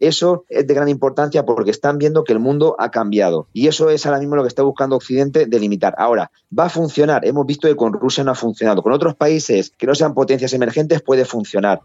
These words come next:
Pero esto ha hecho también que los países en vías de desarrollo, como el caso de algunos países africanos, están viendo que hay una alternativa diferente a ese G siete, a ese dólar que te acaba controlando tus políticas, ¿no? Con el tema de,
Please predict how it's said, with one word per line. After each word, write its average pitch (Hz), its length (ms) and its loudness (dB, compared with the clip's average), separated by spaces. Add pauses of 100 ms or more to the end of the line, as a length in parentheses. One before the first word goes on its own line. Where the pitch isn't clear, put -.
Pero 120 160 4
esto 139 160 0
ha 151 40 4
hecho 151 160 0
también 147 300 0
que 101 240 0
los 107 280 0
países 135 500 0
en 98 100 -2
vías 135 140 2
de 143 60 0
desarrollo, 139 460 2
como 90 180 -6
el 87 60 -4
caso 113 240 -2
de 127 80 0
algunos 120 280 0
países 120 240 0
africanos, 120 500 -2
están 113 240 -2
viendo 127 480 2
que 131 80 0
hay 135 80 2
una 151 100 2
alternativa 143 560 0
diferente 139 460 0
a 110 60 2
ese 147 200 0
G 117 180 -2
siete, 127 600 0
a 110 140 0
ese 135 280 0
dólar 151 440 0
que 110 120 0
te 104 100 0
acaba 120 220 0
controlando 127 440 0
tus 123 140 -2
políticas, 113 800 0
¿no? 135 220 0
Con 101 140 0
el 95 160 0
tema 113 240 0
de, 117 260 2